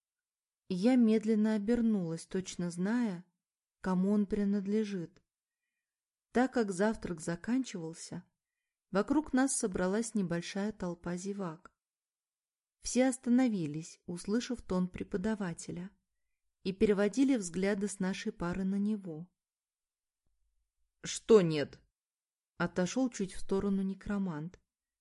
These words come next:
«Простите, Дес Ойлестрей, но вас это не касается». «Меня не касается?» Со злой ухмылкой приближался взрослый дракон.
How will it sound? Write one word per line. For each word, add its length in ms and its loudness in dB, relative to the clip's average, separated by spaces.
«Простите, 580 0
Дес 340 0
Ойлестрей, 760 0
но 220 6
вас 360 2
это 240 2
не 140 4
касается». 840 -4
«Меня 560 2
не 160 4
касается?» 880 -4
Со 220 0
злой 340 0
ухмылкой 680 0
приближался 840 -2
взрослый 560 -4
дракон. 640 -8